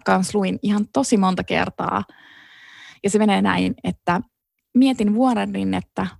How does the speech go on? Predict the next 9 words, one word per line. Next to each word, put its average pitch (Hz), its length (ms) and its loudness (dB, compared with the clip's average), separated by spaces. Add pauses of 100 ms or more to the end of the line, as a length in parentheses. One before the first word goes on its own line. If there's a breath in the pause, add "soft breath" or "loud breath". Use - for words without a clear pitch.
(380)
hautaa 190 720 0 (420)
ja 202 120 0
arkkua 196 580 -2 (240)
sekä 190 220 -4
ruumista, 190 560 -2
joka 196 220 -2
makaa 190 540 -2
arkussa, - 480 -4 (280)
vaikka 190 300 -2